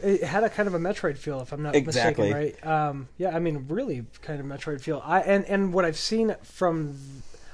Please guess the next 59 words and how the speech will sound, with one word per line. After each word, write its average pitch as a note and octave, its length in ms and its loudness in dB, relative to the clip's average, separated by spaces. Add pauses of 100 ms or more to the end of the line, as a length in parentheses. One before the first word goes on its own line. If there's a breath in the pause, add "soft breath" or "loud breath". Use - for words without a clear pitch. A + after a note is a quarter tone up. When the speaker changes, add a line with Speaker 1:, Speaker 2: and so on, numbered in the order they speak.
(140)
Speaker 1:
I F#3 60 -4
guess A#3+ 220 6
this G#3+ 200 6
is F#3+ 60 0
a F3 80 2
game E3+ 220 4
that D#3+ 100 2
I've D#3 140 4
been D3 160 -2
really D#3 280 4
waiting D3 320 2
for, C#3+ 320 -2
too. D3 440 0
Speaker 2:
Mm-hmm. C3+ 340 2
Speaker 1:
I E3+ 80 6
wanna E3+ 320 4
see E3+ 240 0
this E3 180 -2
one, C#3 140 -6
'cause C3+ 140 -10
as B2+ 80 -8
soon E3+ 180 -4
as D#3 100 -2
I D3 120 -4
heard D#3 160 -4
about D3+ 160 -6
the - 80 -12
three D#3 160 -6
D D#3+ 100 0
S, G#3+ 140 0
they D#3 80 -4
talked D#3 260 -8
about D#3 160 -6
this - 180 -8
Speaker 2:
Yep. C3+ 200 8
Speaker 1:
game. D3 80 -6 (260 loud breath)
I - 40 -12
was E3+ 100 -8
like, F#3 140 -10
"Wow, A3+ 200 -6
what A3 140 4
a G#3 60 6
cool A#3+ 340 4
launch A#3 340 6
game," D#3 220 -2
you D#3 60 0
know, D#3+ 100 2
especially G#3 520 0 (320 loud breath)
the D#3 80 -10
flying A3+ 360 6
mechanics G#3+ 440 2
that - 100 -6
they G#3 100 4
could G3+ 120 -6
do G3+ 140 6
with G3 180 2
it, G3+ 220 4
and, E3 180 2
and, D#3 340 -2